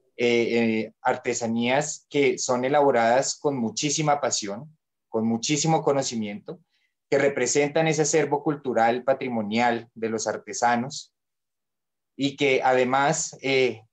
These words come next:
juegan un papel importantísimo en esa, en ese diseño, en ese diseño de interiores, en esa arquitectura, en los usos, en las funcionalidades y en la estética que damos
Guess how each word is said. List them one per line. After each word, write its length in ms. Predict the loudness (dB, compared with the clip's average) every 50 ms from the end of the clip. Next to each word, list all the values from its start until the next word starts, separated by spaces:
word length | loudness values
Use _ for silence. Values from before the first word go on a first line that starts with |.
| _ _ _ _ _
juegan 400 | 0 2 2 4 4 2 2 2
un 140 | 2 2
papel 320 | 2 2 2 4 2 2 2
importantísimo 1160 | 2 2 2 0 2 0 0 -2 -4 -4 -6 -6 -6 -4 -4 -4 -4 -4 -4 -6 -6 -10 _ _ _ _ _ _ _
en 160 | -4 -2 -2
esa, 540 | -2 -2 0 2 2 2 2 2 0 -4 -8 -18 _ _ _ _ _ _ -8
en 100 | -4 -4
ese 180 | -2 0 2 2
diseño, 640 | 2 2 2 2 2 4 4 2 2 0 -2 -4
en 140 | -4 -4 -4
ese 200 | -4 0 2 2
diseño 440 | 2 2 0 0 0 -2 -2 -2 -2
de 60 | -4
interiores, 600 | -4 -4 -4 -4 0 2 4 4 4 4 0 -2
en 80 | -4 -4
esa 140 | -4 -4 -4
arquitectura, 680 | -6 -8 -8 -6 -6 -6 -6 -6 -4 -2 0 2 2 2
en 100 | 2 0
los 200 | -2 -2 -2 -2
usos, 300 | -2 -2 -4 -4 -4 -4
en 120 | -2 -2
las 160 | -2 -2 -4
funcionalidades 840 | -4 -6 -4 -2 -2 0 0 0 0 2 2 2 4 2 2 0 -2
y 60 | -2
en 80 | -2 0
la 80 | 0
estética 640 | -2 -2 -2 -2 -2 -2 -2 -2 -6 -6 -4 -4 -2 0
que 100 | 0 2
damos 480 | 2 2 0 -2 -4 -6 -10 -14 _